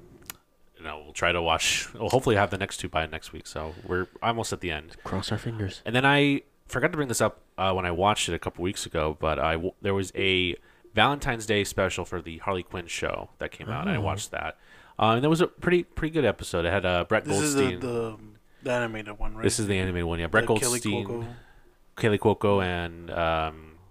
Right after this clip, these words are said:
Speaker 1: God, fucking
Speaker 3: Harvey.
Speaker 1: Amanda Peet, I think, is one of them too.
Speaker 3: Okay.
Speaker 1: Um, yeah, it was very funny. Uh, there's, I, I've talked about the show a lot, so I was just, it's a nice little, like, uh, special to kinda go with it, and,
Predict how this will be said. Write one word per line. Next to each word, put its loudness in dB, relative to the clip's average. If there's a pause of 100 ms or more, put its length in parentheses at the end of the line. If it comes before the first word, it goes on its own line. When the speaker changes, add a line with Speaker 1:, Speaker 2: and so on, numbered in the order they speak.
(160)
Speaker 1:
God, -18 (300)
fucking -16 (380)
Speaker 3:
Harvey. 2
Speaker 1:
Amanda 2
Peet, 2 (400)
I -6
think, -6
is -2
one -2
of -2
them -6
too. 0 (340)
Speaker 3:
Okay. -2
Speaker 1:
Um, 4 (640)
yeah, 8
it 6
was 4 (120)
very 4
funny. 2
Uh, 6
there's, -4
I, -2 (100)
I've -8
talked 2
about -2
the -10
show -2
a -2
lot, 2
so -2
I 4
was -2
just, -6
it's -8
a -6
nice -2
little, 0
like, -2
uh, 0
special -6
to -8
kinda -14
go -4
with -6
it, -4
and, -10